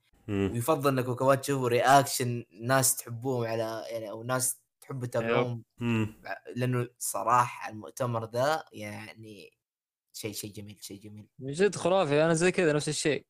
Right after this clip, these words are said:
Speaker 3: قاعد أشوف رياكشنز الناس، كل شوية أخش قناة أحبها.
Speaker 2: مم.
Speaker 3: الكل، الكل مجمعين إنه المؤتمر كان جد.
Speaker 1: أبدع، أبدع، أبدع
Speaker 2: فاق
Speaker 1: بشكل غير طبيعي.
Speaker 2: التوقعات، فاق
Speaker 1: يب، يب.
Speaker 2: التوقعات.
Speaker 3: يب.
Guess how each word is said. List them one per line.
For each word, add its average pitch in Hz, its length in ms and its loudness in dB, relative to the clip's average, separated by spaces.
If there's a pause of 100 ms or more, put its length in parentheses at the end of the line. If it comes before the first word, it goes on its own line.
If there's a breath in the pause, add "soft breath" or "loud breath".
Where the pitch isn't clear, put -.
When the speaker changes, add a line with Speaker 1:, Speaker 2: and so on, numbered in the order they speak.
Speaker 3:
قاعد 135 120 0
أشوف 147 240 0
رياكشنز 160 480 2
الناس، 143 460 0
كل 151 140 -2
شوية 143 240 2
أخش 139 260 -2
قناة 135 300 0
أحبها. 135 500 -2 (580)
Speaker 2:
مم. 123 140 -2
Speaker 3:
الكل، 170 380 4
الكل 139 500 4 (380)
مجمعين 143 360 2
إنه 120 420 0 (220)
المؤتمر 139 300 -2
كان 131 200 0
جد. 120 160 -4 (200)
Speaker 1:
أبدع، 92 420 2
أبدع، 87 320 -2 (220)
أبدع 85 200 -6
Speaker 2:
فاق 131 140 2
Speaker 1:
بشكل 87 140 -4
غير 87 100 -4
طبيعي. 87 300 -4
Speaker 2:
التوقعات، 101 220 -8
فاق - 300 -2
Speaker 1:
يب، 85 100 -8
يب. - 80 -10
Speaker 2:
التوقعات. 92 340 -8 (680)
Speaker 3:
يب. 113 140 -6